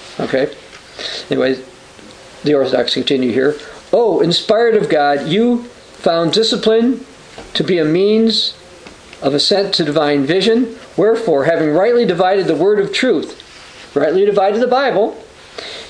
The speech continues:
"you did also contest for the faith, even unto blood."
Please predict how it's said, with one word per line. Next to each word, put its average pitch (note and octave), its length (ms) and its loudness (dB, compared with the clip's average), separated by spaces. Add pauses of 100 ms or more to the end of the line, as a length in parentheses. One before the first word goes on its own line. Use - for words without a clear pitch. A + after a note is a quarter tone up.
(400)
"you F3 160 0
did F#3+ 300 2
also F3+ 640 0 (360)
contest G3+ 640 0 (120)
for A3 180 2
the A3 80 2
faith, E3 500 -2 (160)
even G3+ 240 2
unto G3+ 220 0
blood." E3 420 0